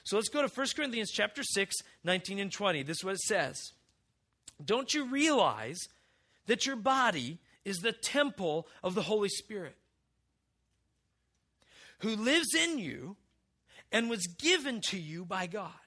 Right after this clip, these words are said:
You do not belong to yourself,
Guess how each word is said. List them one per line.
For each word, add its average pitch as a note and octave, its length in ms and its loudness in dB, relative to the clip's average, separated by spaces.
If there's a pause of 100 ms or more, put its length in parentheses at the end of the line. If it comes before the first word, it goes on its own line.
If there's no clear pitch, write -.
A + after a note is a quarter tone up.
(1600)
You C#4 320 2
do B3 180 -2
not B3 320 4
belong A3 520 6
to G3+ 140 -4
yourself, F#3+ 840 -4